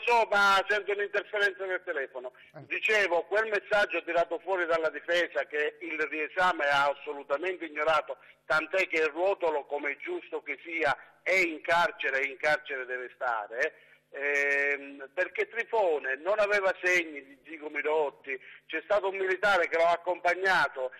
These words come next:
Speaker 1: purtroppo il diciassette, dalla caserma in palestra e che ci dice che Trifone era integro, era, eh, intatto nel viso, non aveva segni particolari, quindi, eh, quel messaggio è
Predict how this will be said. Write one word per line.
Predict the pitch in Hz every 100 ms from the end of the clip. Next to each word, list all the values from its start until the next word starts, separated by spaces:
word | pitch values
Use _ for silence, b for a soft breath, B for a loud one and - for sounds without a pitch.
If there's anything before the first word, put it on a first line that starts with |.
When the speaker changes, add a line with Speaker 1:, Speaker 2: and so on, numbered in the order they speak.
| B -
Speaker 1:
purtroppo | 156 - 185 185 - 156
il |
diciassette, | 151 147 156 - 180 170 147 139
dalla | 131 151 156
caserma | 156 151 180 165 160
in | 156
palestra | 156 165 160 139 - 127 127 - B -
e | 156
che | 175 156
ci | 160
dice | 160 160 147
che | 143
Trifone | 135 139 160 147
era | 139 139
integro, | 165 180 165 147 139 139
era, | 135 131 131 - B B
eh, | 143 143
intatto | 151 147 156 156 - 143
nel | 143 131
viso, | 175 175 165 156 143
non | 139
aveva | 139 139 139 135
segni | 147 143 135
particolari, | - 131 139 123 131 156 147 135 131 - B B
quindi, | - 156 156 147 143 143 139 143
eh, | 139 139 135 131 135 - B
quel | - 160 160 151
messaggio | 151 156 - - 170 185 180 170 170 165 160 B
è | B